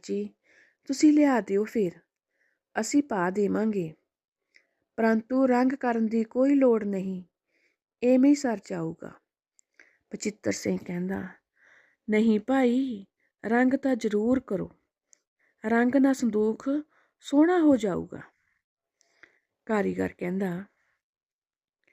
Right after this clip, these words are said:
"ਪਰ ਸਰਦਾਰ ਜੀ, ਸੰਦੂਕ ਤਾਂ ਬਹੁਤ ਵਧੀਆ ਪਿਆ ਵਾ, ਅਸੀਂ ਤਾਂ ਇਹੀ ਕਹਿੰਦੇ ਹਾਂ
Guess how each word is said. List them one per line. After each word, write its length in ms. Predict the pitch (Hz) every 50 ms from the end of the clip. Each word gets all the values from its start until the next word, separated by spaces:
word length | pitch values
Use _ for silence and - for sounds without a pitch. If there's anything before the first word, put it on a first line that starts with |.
| _ _ _ _ _ _ _ _ -
"ਪਰ 80 | 302
ਸਰਦਾਰ 540 | 302 - 320 302 294 - 240 226 208 196 190 -
ਜੀ, 320 | - 254 247 233 226 240 247
ਸੰਦੂਕ 380 | - - 294 277 262 285 294 -
ਤਾਂ 180 | - 349 339
ਬਹੁਤ 320 | 311 254 220 208 190 185 - -
ਵਧੀਆ 320 | 196 196 196 247 277 302 311
ਪਿਆ 300 | 302 311 277 269 262 262
ਵਾ, 180 | 254 254 254 254 - _ _ _ _ _ _ _ _ _ _ _ _ _ _ _ _ _ -
ਅਸੀਂ 240 | - 247 - 269 254
ਤਾਂ 220 | - 277 269 269 262 254 247 294 - _ _ _ _ _ _ _ _ _
ਇਹੀ 180 | - 247 277 269
ਕਹਿੰਦੇ 460 | 277 226 190 175 170 170 190 226 247
ਹਾਂ 180 | 247 240 233